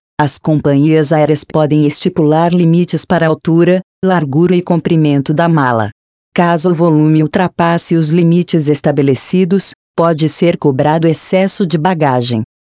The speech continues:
A bagagem de mão deve ser acomodada na cabine, mas,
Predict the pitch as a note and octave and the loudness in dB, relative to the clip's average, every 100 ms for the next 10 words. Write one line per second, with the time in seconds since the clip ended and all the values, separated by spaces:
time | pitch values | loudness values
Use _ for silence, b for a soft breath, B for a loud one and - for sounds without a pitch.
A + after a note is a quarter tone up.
0 | _ _ E3 D3 C3+ C#3 C#3 D3+ E3 D#3+ | _ _ -4 -2 0 0 0 0 0 2
1 | D3+ E3+ D#3+ D3 C3+ - E3 D#3+ G3 G3 | 0 2 2 2 0 0 -2 0 0 2
2 | F#3+ D#3+ D#3+ D#3 D3+ D3+ F#3 E3 D#3 B2 | 2 0 0 0 0 0 -2 0 0 0
3 | A#2+ _ - F3+ F#3+ G#3+ - | -2 _ 0 2 2 0 -6